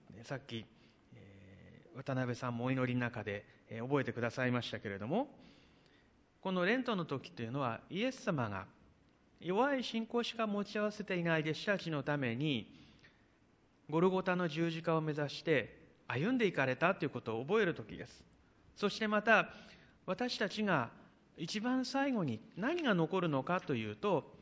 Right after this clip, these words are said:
自分の熱心さや自分の情熱が、えー、信仰の中心にあるんじゃなくて、あのイエス様の十字架の出来事が、この私の信仰の一番よりどころだし、中心にあるんだということを覚える時です。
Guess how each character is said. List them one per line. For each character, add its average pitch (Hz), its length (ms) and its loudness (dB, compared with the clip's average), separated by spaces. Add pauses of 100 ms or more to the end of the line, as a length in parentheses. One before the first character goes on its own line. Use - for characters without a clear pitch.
(440)
自 127 240 -8
分 214 220 -6
の 254 140 -4
熱 160 280 -6
心 240 200 -2
さ 185 120 -2
や 131 80 0
自 127 160 -4
分 185 140 -4
の 208 100 -2
情 156 200 -2
熱 214 260 -2
が、 254 260 -2 (240)
え 87 400 -12
ー、 - 20 -12
信 156 220 -4
仰 165 140 0
の 165 120 0
中 156 160 -8
心 165 200 -4
に 165 60 -2
あ 170 80 0
る 165 120 2
ん 127 40 0
じ 117 80 -2
ゃ 113 60 -4
な 120 160 -4
く - 80 -20
て、 135 180 -2 (300)
あ 254 120 0
の 285 180 2
イ 247 100 0
エ 330 80 0
ス 320 120 -8
様 262 180 2
の 165 160 2
十 202 240 -2
字 233 100 -4
架 240 160 -2
の 240 100 0
出 220 120 0
来 240 100 -4
事 180 260 0
が、 101 220 -6 (460)
こ - 140 -6
の 135 120 -2
私 127 380 -4
の 285 100 0
信 170 240 0
仰 151 140 -4
の 113 80 -4
一 139 180 -6
番 220 320 0 (100)
よ 131 120 -4
り 135 100 -2
ど 143 100 0
こ 143 120 -6
ろ 131 120 -2
だ 113 140 -4
し、 208 300 -4 (440)
中 165 180 -4
心 220 180 -4
に 185 80 -2
あ 143 100 -2
る 185 120 0
ん 185 60 0
だ 180 160 0
と 196 80 -4
い - 20 0
う - 40 -4
こ 127 100 -8
と 127 120 -2
を 135 60 -4
覚 240 160 0
え 269 60 0
る 139 100 2
時 98 240 -10
で - 120 -18
す。 - 200 -20